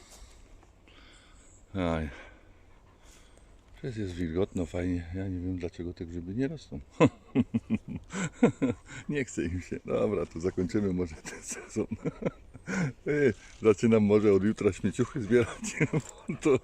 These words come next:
na grzyby nie ma co chodzić. Dobra, idziemy jeszcze tam. Znaczy, śmieciuchy i tak mam nie tak dużo, ale jak pojadę w inne miejsce, to, to będzie full. Dobra, lecimy dalej.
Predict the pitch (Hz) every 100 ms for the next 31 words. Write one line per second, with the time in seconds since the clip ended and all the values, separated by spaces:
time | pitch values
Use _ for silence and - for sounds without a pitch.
0 | - - - 135 110 120 113 113 107 104
1 | - 95 101 90 87 - - - - -
2 | - - - 117 113 107 98 95 104 98
3 | 92 - - - - - - - - -
4 | - 92 - 92 80 85 82 82 117 117
5 | 98 104 92 104 - 101 - 117 104 87
6 | 78 - - - - - - - - 98
7 | 95 85 98 95 98 95 85 92 87 101
8 | 92 92 90 95 95 95 - 107 - 87
9 | - - - - - - - 80 80 82
10 | - 90 67 - - - - - - -
11 | - - - - - - - - - 95
12 | 95 76 - - 90 - 82 78 73 -